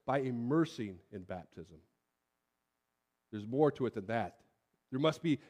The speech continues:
a holy appeal to God the Father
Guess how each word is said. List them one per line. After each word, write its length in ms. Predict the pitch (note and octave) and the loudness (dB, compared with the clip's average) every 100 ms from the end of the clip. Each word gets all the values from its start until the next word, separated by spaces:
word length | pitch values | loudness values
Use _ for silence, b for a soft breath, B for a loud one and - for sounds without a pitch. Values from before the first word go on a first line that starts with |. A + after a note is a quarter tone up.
| - | -10
a 60 | |
holy 600 | A2+ - G3 A#3+ B3 B3+ | -10 0 2 4 4 2
appeal 840 | A3+ F3 - - E3+ C3+ G#2 G2 G2+ _ _ _ _ | 2 -2 -4 -6 -2 0 0 -4 -10 _ _ _ _
to 80 | - | -12
God 340 | A#2+ D3+ F3 F3 | 0 2 2 0
the 80 | |
Father 480 | D#3+ C3 A2+ G2+ - | -6 -8 -10 -14 -20